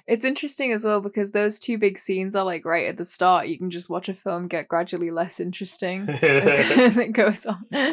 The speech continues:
Speaker 2: He did a cut of that, which was in chronological order.
Speaker 1: Was it better?
Speaker 2: I don't know. I've, I've not, I've not tried it. I think
Speaker 1: <laughs>
Speaker 2: it's,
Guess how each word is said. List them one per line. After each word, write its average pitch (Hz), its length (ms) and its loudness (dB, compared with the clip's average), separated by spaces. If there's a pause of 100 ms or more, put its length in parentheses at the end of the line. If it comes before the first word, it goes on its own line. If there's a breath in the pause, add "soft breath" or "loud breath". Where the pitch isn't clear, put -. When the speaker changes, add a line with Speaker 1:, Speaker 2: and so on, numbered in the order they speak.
Speaker 2:
He 165 100 4
did 240 160 0
a 302 160 4 (180)
cut - 280 2
of 160 160 4
that, 120 300 2
which - 340 -4
was 131 560 2 (180)
in 147 180 0
chronological 160 720 4
order. 208 300 2 (160)
Speaker 1:
Was 214 120 0
it 214 100 -6
better? 202 400 2 (680)
Speaker 2:
I 151 40 2
don't 127 100 0
know. 127 140 2
I've, 202 180 2
I've 123 180 -2
not, 127 220 -6
I've 120 60 -14
not 135 180 -2
tried - 240 4
it. 233 100 4
I 240 140 6
think 226 180 4
Speaker 1:
<laughs> - 0 -
Speaker 2:
it's, 196 240 2